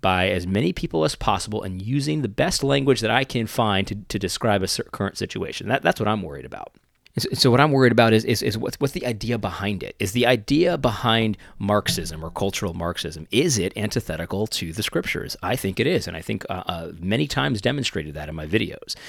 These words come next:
you know, because Marxism isn't a biblical term, right? But there are sins, biblical sins, inherent in the idea of Marxism.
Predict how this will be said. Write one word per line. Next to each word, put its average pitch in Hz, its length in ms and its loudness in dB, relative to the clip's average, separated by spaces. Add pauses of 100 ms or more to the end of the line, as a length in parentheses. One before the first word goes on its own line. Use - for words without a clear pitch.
(260)
you 82 100 -4
know, 78 160 -4
because 98 300 0
Marxism 151 400 6
isn't 131 180 6
a 107 60 4
biblical 98 340 2
term, 78 300 -2
right? 95 200 -2
But 98 140 2
there 120 220 6
are 139 120 8
sins, 101 520 2
biblical 120 400 2
sins, 92 500 0 (240)
inherent 110 560 2
in 117 220 2
the 110 160 2
idea 92 420 -2
of 95 80 -4
Marxism. 117 560 -2